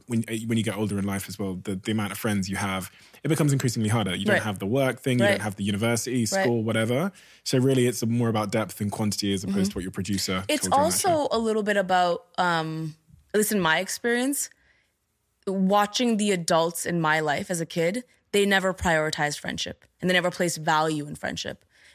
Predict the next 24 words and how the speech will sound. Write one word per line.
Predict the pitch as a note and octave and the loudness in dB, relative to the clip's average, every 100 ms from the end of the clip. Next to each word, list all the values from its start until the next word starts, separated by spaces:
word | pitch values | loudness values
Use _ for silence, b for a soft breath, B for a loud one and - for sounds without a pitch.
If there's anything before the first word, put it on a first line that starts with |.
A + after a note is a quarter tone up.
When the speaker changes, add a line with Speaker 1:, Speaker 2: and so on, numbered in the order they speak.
| b | b
Speaker 2:
And | F3+ | 0
so | G3 | 4
I | F3+ | 4
believed | F3+ F3+ F#3+ F3 | 2 0 0 -2
for | F#3+ | -2
a | |
long | F3 D#3 D#3+ | 0 0 0
time | F3+ D#3+ | 0 0
that | - | 0
as | E3 E3 | -2 -2
you | |
grow | E3+ E3 D#3 | 0 2 2
up, | D3+ - - - _ _ _ - | 0 -2 -10 -14 _ _ _ -6
you | E3+ F#3 | 0 2
need | F3+ E3+ D#3 | 2 0 -2
to | F3 | -2
value | D#3 D#3 D#3 D#3 D#3 E3 _ _ _ _ _ _ | 2 2 2 0 -2 -6 _ _ _ _ _ _
the | F3+ | -4
companion | F3+ D#3 E3+ D#3 D3+ D3 | -2 0 0 0 0 -2
you | |
have | D3 C#3+ | -2 -2
as | D3 D3+ | -4 -10
a | |
partner. | - D#3+ - C3 | -4 -4 -2 -6